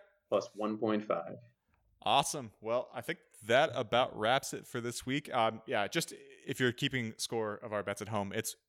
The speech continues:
Speaker 2: everything is one unit unless we say otherwise. So I'm not gonna go through that every,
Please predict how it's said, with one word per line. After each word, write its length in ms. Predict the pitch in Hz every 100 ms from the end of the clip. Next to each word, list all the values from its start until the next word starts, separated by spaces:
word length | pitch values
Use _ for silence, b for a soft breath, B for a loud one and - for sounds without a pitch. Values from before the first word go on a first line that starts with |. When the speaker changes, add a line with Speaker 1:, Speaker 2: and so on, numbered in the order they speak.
| -
Speaker 2:
everything 300 | 156 135 117
is 100 | 104
one 200 | 110 104
unit 240 | 104 104
unless 280 | 101 98 -
we 60 | 101
say 200 | - 92
otherwise. 440 | 90 90 90 - _
So 260 | - 90 87 -
I'm 100 | 107
not 140 | 95
gonna 180 | 101 87 -
go 100 | 90
through 180 | - 85
that 140 | 82
every, 300 | 87 85 85